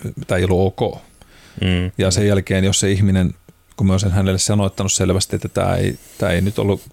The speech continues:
Speaker 1: sellaista, mikä tuntui iteltä hyvältä ja muuta, ja se nähtävästi niinku toivoo, että se ihminen se nyt otti ja poimi sen. Ja sit jos
Speaker 2: Mm.
Speaker 1: se tekee sen niinku sen jälkeen uudelleen, niin sit me ehkä se muistan, että hei, että mehän puhuttiin tästä asiasta jo,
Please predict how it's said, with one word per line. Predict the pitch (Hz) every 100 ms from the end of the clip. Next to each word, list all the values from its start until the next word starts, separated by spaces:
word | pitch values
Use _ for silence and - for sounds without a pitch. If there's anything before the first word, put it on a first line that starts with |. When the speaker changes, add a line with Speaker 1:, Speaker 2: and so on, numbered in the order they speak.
| - - 67 -
Speaker 1:
sellaista, | - 101 101 92
mikä | 95 101
tuntui | - 92 98 113
iteltä | 113 98 98
hyvältä | 101 101 92
ja | 98
muuta, | 95 92 - - - - - - - - 107
ja |
se | 92
nähtävästi | 90 95 - 101 -
niinku | 98
toivoo, | 104 120 98
että | 95
se | 101
ihminen | 95 98
se | 98
nyt | 101
otti | 104 - -
ja | 92
poimi | 92 85 -
sen. | - 120 - -
Ja | 98
sit | 107 110
jos | 98
Speaker 2:
Mm. |
Speaker 1:
se | -
tekee | - - 101
sen | 95
niinku | 92 90 101
sen | 101
jälkeen | 95 - -
uudelleen, | 135 123 98 92 95
niin |
sit | -
me | 98 95 - -
ehkä | 107 -
se | 98
muistan, | - 127 113 98 92
että | -
hei, | 95
että | 90 - 98 _ - - - - _ -
mehän | - 98 98
puhuttiin | 104 98 -
tästä | 98 -
asiasta | - - - -
jo, | -